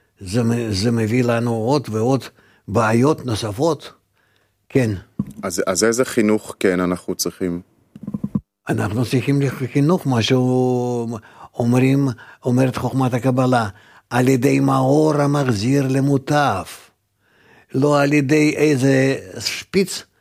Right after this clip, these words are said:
Speaker 1: שצועק שם מהבמה, או באו"ם, או בכנסת, או בכל מקום שבעולם,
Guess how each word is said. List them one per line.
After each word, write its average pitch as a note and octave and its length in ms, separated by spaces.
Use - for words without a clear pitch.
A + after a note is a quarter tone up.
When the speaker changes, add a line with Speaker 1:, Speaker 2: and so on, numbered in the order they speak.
Speaker 1:
שצועק B2+ 1120
שם B2+ 300
מהבמה, B2+ 640
או B2 200
באו"ם, B2 640
או G#2 420
בכנסת, B2+ 760
או A2+ 80
בכל A2 300
מקום A#2+ 360
שבעולם, A#2+ 640